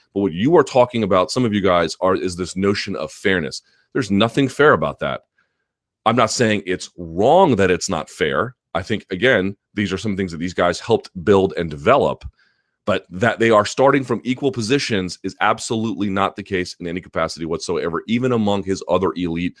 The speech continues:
peers. Forget guys just coming into the U F C. So there's this genetic lottery that guys are winning. Some of this is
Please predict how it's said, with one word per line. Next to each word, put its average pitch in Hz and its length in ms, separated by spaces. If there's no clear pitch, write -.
peers. 85 380
Forget 92 320
guys 82 240
just 82 180
coming 82 240
into 87 220
the 71 80
U 67 120
F 60 80
C. - 220
So 113 120
there's 113 160
this 110 160
genetic 123 500
lottery 104 400
that 82 160
guys 82 280
are 80 60
winning. 76 340
Some 131 220
of 123 80
this 117 200
is 98 500